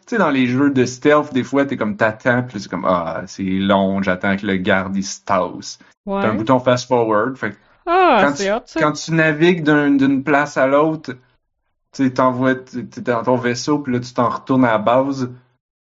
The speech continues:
Speaker 1: c'est, ça prend dix secondes, mais tu peux faire fast forward pour que ça prenne deux. Euh,
Speaker 2: C'est bon, ça, parce que personnellement, là, je suis pas vous autres dans les stealth games, là, mais personnellement, moi, je, je trouve que le, le plus grand obstacle à ce que je performe dans un stealth game, c'est que je suis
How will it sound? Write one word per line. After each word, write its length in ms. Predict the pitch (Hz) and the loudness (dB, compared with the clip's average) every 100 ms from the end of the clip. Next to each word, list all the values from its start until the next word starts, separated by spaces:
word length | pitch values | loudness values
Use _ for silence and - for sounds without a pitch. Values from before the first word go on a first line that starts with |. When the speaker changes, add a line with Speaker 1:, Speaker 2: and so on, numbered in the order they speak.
| _ _ | _ _
Speaker 1:
c'est, 400 | - - - 104 | -20 -18 -8 -6
ça 160 | 92 90 | -4 -8
prend 320 | - 92 92 | -8 -2 -2
dix 220 | 90 95 | -2 -6
secondes, 480 | - 107 98 151 143 | -4 -2 0 0 -2
mais 280 | 104 104 98 - | -4 -4 -6 -10
tu 100 | - | -10
peux 140 | 147 | -6
faire 280 | 135 123 117 | 0 0 0
fast 260 | 131 - | -2 -4
forward 460 | - 127 123 135 135 | 0 2 4 2 0
pour 160 | 139 - | -6 -6
que 80 | |
ça 180 | - 143 | 0 0
prenne 380 | 127 123 123 127 | 0 -4 -2 0
deux. 240 | 123 143 - - - _ _ _ _ _ _ 113 | 2 2 0 -6 -20 _ _ _ _ _ _ -4
Euh, 600 | 110 110 104 104 104 101 | -2 0 -2 -4 -2 0
Speaker 2:
C'est 80 | - | 2
bon, 140 | 349 | 2
ça, 160 | 381 302 | 2 0
parce 160 | 254 | -2
que 200 | - 220 220 | 2 2 2
personnellement, 680 | - - 311 294 277 302 | -2 0 2 4 4 2
là, 80 | 370 | 2
je 80 | 339 | -2
suis 80 | - | -2
pas 120 | 294 | 0
vous 120 | 254 | 2
autres 140 | 262 247 | 0 0
dans 100 | 226 | -2
les 100 | 220 | -4
stealth 280 | 226 208 | -4 -4
games, 300 | 185 220 247 | -2 -2 0
là, 120 | 254 254 | 0 0
mais 160 | 208 | -2
personnellement, 560 | 196 208 254 240 226 247 | -4 -4 -2 0 2 0
moi, 80 | 233 | -2
je, 100 | - | -6
je 180 | - - | -16 -12
trouve 200 | - 202 | -8 -4
que 100 | 196 | 0
le, 320 | 185 185 208 - | 2 2 0 -2
le 100 | 208 | -4
plus 140 | 190 | -2
grand 260 | 202 226 262 | 0 2 2
obstacle 420 | 214 - 240 240 | -2 -2 -2 0
à 40 | 202 | -2
ce 80 | - | -4
que 80 | |
je 100 | 185 - | -6 -6
performe 320 | 170 214 208 | -4 -2 0
dans 180 | 185 180 | -2 -2
un 60 | |
stealth 280 | 185 185 175 | -4 -4 -4
game, 220 | 190 208 | -2 0
c'est 140 | 226 170 | 0 -4
que 60 | |
je 40 | - | -6
suis 180 | 175 | -8